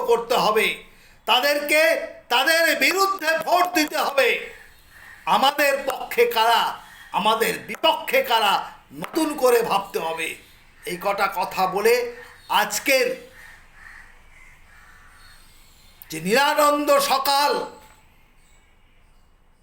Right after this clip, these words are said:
মেঘাচ্ছন্ন ভয়ঙ্কর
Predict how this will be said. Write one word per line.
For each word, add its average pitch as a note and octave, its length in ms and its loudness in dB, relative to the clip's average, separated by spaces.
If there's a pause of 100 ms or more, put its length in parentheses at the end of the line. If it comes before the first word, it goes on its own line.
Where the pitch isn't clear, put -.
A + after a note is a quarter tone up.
(840)
মেঘাচ্ছন্ন D4 800 2 (240)
ভয়ঙ্কর D4 680 2